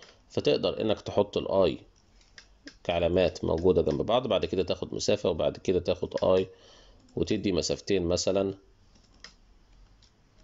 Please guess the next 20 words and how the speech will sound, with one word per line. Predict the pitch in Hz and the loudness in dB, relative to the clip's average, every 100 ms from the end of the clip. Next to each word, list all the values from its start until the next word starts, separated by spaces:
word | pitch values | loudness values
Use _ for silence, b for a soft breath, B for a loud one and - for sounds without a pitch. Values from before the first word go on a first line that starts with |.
| _ _ - - _ - - - _ - - _ _ - - - - - - - - - - - - - - - | _ _ -20 -20 _ -20 -20 -20 _ -20 -20 _ _ -20 -20 -20 -20 -20 -20 -20 -20 -20 -20 -20 -20 -20 -20 -6
فيبقى | 113 - 98 | -6 -2 -2
ده | 92 107 - - - | 0 -2 -6 -20 -12
التباعد | - 92 95 101 95 85 | -6 -4 2 2 4 2
وده | 73 98 - | 0 0 0
التخلخل | 92 90 - 104 - 104 101 B B B B B - - - - - - - - - - - - | -6 -6 -2 -2 2 2 2 B B B B B -20 -20 -20 -20 -20 -20 -20 -20 -20 -20 -20 -4
بنفس | 95 104 - | 0 0 0
الشكل | - 107 - | -2 -2 0
اللي | 85 | 0
موجود | 80 92 | 2 4
عندك. | 87 87 78 71 | 4 2 -2 0
لو | 87 92 | 2 2
انت | 101 | 2
عايز | 95 104 | 2 0
تق-، | - 90 - - | -2 -10 -10 -14
تصغر | - - 104 90 80 | -10 -2 0 2 0
المسافات | 76 73 71 - 117 - | 0 -2 -2 0 -2 0
تقدر | 113 95 | 0 0
بقى | 82 73 | -2 0
انك | 98 98 | 0 0
تظللها | 90 80 76 90 95 95 | -2 -2 0 2 2 0